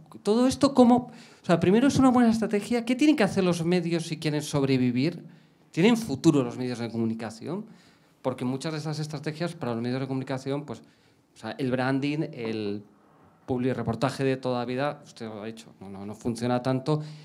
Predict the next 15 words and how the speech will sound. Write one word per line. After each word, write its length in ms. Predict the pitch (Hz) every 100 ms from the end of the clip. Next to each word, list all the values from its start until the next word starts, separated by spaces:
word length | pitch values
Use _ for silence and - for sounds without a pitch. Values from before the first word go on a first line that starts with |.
| -
incluso 260 | 139 110 123
hay 60 |
mucha 180 | 131 156
gente 280 | 151 135 151
que 100 | 139
se 120 | -
enfada, 460 | 107 - 110 87 -
o 40 | -
sea, 140 | 117
que 120 | 113
no 180 | 107 113
le 80 | 113
gusta, 340 | 113 120 -
le 140 | 95 101
molesta. 640 | 101 120 127 - -